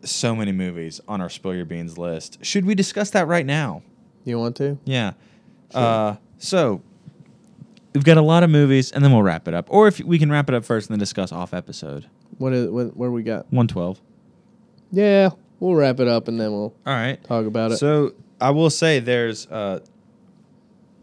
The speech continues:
Speaker 1: there's about twenty-two movies on here. So one of these twenty-two movies will be the next episode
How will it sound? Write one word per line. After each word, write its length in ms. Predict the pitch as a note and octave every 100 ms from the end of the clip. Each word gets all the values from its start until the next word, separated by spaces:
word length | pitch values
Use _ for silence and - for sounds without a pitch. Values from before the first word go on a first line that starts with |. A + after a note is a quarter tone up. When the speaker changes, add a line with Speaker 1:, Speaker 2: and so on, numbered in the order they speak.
| _ _ - _ _ _ _ _ _ _ _ _ _ _ _ _ _ _ _ _ _ _ _ _ _ _ _ _ _ _ _ _ -
Speaker 1:
there's 120 | A#2
about 240 | A#2+ -
twenty-two 500 | - F3 F#3+ F#3 F3
movies 420 | D#3+ D3 C#3 A#2 A2
on 200 | G2+ G2
here. 240 | G2 F2+
So 400 | - G#2+ G2+ F2+
one 260 | - B2+ E3
of 100 | E3+
these 140 | E3
twenty-two 300 | E3+ D#3+ D3+
movies 320 | D3 C3+ A2+
will 80 | A2
be 140 | A2
the 140 | G2+ G2+
next 300 | A2 G#2 -
episode 540 | G2+ F#2+ - E2 D#2+